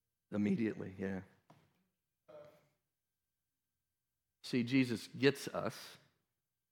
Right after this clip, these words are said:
He came to earth to live among us, to walk by the seacoast, to teach those who sought him. He invited the most unlikely to not only be his followers,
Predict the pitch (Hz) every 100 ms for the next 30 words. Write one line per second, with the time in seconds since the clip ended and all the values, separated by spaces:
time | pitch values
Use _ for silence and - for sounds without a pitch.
0 | _ 135 127 147 139 120 117 135 131 -
1 | 117 127 110 120 127 104 127 - - -
2 | - - - - - - - - - 117
3 | 127 143 135 131 120 - 147 131 120 98
4 | 117 - - - - - - - 117 -
5 | 170 151 135 135 131 131 110 113 117 113
6 | 95 110 - - - 151 135 143 147 139
7 | 131 135 - 135 143 131 127 135 - 127
8 | 113 123 127 127 120 120 110 - 135 131
9 | 131 110 110 117